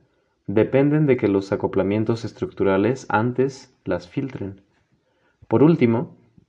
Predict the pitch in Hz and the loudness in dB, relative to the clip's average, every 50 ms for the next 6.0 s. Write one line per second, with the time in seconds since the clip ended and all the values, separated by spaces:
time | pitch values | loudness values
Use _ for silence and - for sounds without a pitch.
0 | _ - - 101 104 98 87 - 101 110 110 117 123 120 110 110 107 110 107 - | _ -6 0 0 0 2 2 2 2 4 4 4 4 4 4 4 4 4 2 0
1 | 104 101 101 110 113 117 - 143 131 - 107 101 101 110 98 - 95 92 95 92 | -2 0 0 0 0 0 -2 -2 0 0 0 0 0 -2 -2 -2 -2 0 0 0
2 | 92 101 104 110 107 117 110 107 101 - - - 87 85 - - 92 95 95 98 | 0 0 0 0 -2 -2 -4 -4 -8 -10 -8 -8 -8 -8 -4 -2 0 0 2 0
3 | 107 123 123 - - 95 95 95 110 120 135 151 151 - 147 139 131 - - 117 | 0 -2 -4 -4 -4 -4 0 2 2 2 2 2 0 0 -2 -2 -2 -2 0 0
4 | 120 127 135 131 117 104 98 95 87 104 107 104 - 104 104 98 113 117 123 123 | 0 2 2 0 0 2 0 0 2 0 0 2 2 2 2 2 0 -4 -4 -4
5 | - 104 98 95 95 - 110 113 113 117 107 104 107 110 117 117 127 143 165 | -4 -4 -4 -4 -2 0 2 2 4 4 2 2 0 2 2 0 0 -2 -4